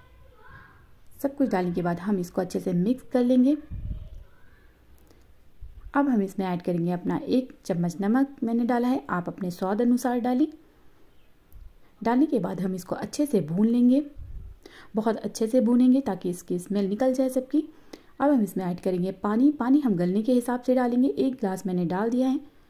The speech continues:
डालने के बाद हम इसको बंद कर देंगे और चार पांच सीटी हम ले लेंगे।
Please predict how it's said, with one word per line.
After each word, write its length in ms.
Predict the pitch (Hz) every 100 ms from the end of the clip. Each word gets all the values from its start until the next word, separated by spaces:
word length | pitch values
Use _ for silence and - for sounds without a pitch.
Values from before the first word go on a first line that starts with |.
| _ _ - _
डालने 220 | 220 254
के 120 | 294 233
बाद 220 | 180 175
हम 200 | 180 190
इसको 280 | 180 - 185
बंद 300 | 175 220 254
कर 120 | 269
देंगे 340 | 240 254 254 302 - - - -
और 200 | 196 190 - - -
चार 180 | 247
पांच 240 | 285 196 185
सीटी 320 | - 180 196
हम 200 | 180 185
ले 180 | 185 180
लेंगे। 300 | 165 170